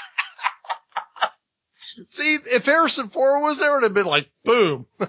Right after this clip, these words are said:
right, who's next? There you go. See, that's the pro-, that's why they didn't get Harrison Ford for this role.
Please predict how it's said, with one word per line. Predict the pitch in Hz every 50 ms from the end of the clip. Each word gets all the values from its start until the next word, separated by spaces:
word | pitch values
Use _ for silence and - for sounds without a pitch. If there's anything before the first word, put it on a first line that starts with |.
| - -
right, | 175 170 160 147 139 - - - - - -
who's | 202 220 180 156
next? | 170 165 160 156 151 - - _ _ _ _ _ - - - - - - - - - _ _ _ _ _ -
There | 151 175 190 175
you | 160 139 131 131
go. | -
See, | 160 - - 170 143
that's | 113 147 151 156 165 175 - -
the | - - 143
pro-, | - - 180 190 - 175
that's | 156 175 185 - -
why | 190 190 185
they | 175 175 170
didn't | 160 151
get | 143 160 151 127
Harrison | 156 156 151 - - 143
Ford | 123 - 165 196 185 -
for | 165 139
this | 127 127 - -
role. | 151 196 190 120 -